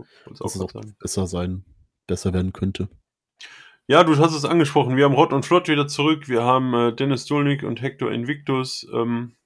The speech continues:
Speaker 1: die auch wieder zurück sind. Also allein damit schon zwei neue Teams. Ähm, ja, Massive Love, weiß ich nicht genau, ob die, wa-, was mit denen passieren wird. Ähm, aber zumindest zwei Teams, die ja vielleicht wieder in Richtung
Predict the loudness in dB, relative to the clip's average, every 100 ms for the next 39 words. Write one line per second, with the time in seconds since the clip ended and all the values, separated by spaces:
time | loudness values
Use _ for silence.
0 | _ -6 -6 -10 -10 -6 -6 -8 -8 -4
1 | -4 -4 -4 -4 -4 -6 -6 -6 -6 -4
2 | -4 -4 -4 -4 -4 -4 -6 -8 -8 -6
3 | -4 -2 -4 -4 -6 -8 -6 -6 -8 -12
4 | -8 -6 -6 -10 _ _ -20 -20 -20 _
5 | _ -2 0 2 0 0 -4 2 6 6
6 | 4 0 2 4 4 -4 -8 -8 -4 -2
7 | 0 -2 -8 _ -8 -8 -10 _ _ _
8 | _ _ _ _ _ _ _ _ _ _
9 | _ _ _ _ _ _ -4 -2 -2 -2
10 | -4 -2 0 -2 -4 -8 -4 -4 -2 -4
11 | -4 -10 -10 -10 -8 -6 -6 -4 -4 -4
12 | -4 2 2 2 -4 -4 -4 -2 -2 0
13 | -6 -8 -6 -6 -6 -8 -10 -10 -14